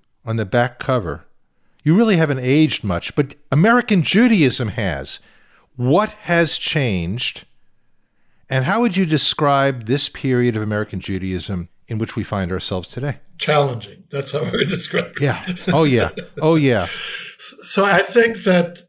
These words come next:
Speaker 2: in a way, what the, the Jewish catalog, which came out of the Jewish counterculture, and as you said,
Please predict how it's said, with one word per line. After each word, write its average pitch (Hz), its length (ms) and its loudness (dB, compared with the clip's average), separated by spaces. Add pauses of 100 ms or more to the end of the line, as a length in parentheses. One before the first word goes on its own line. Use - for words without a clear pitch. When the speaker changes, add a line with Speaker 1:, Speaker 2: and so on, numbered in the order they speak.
(160)
Speaker 2:
in 156 140 0
a 160 40 2
way, 190 200 6
what 165 240 2
the, 139 460 4
the 123 160 -8
Jewish 147 320 -2
catalog, 123 640 0 (360)
which 123 380 -10
came 151 200 0
out 139 160 2
of 131 60 0
the 123 80 -2
Jewish 123 320 -4
counterculture, 120 720 -10
and 113 100 -10
as 107 140 -10
you 107 80 -10
said, 120 380 -2